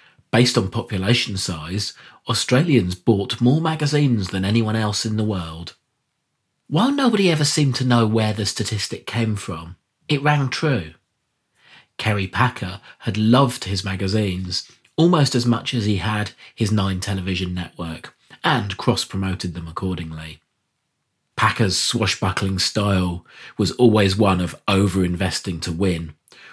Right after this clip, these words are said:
rather than cutting to profitability. A C P's magazines,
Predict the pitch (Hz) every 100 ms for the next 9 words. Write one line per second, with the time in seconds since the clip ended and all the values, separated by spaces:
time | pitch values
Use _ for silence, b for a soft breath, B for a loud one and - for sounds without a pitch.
0 | B 110 104 101 95 85 85 82 - 90
1 | 90 85 - - 85 87 82 90 87 82
2 | 80 78 76 _ _ _ _ _ _ _
3 | _ _ - 123 120 104 110 101 92 95
4 | 92 98 95 87 87 - -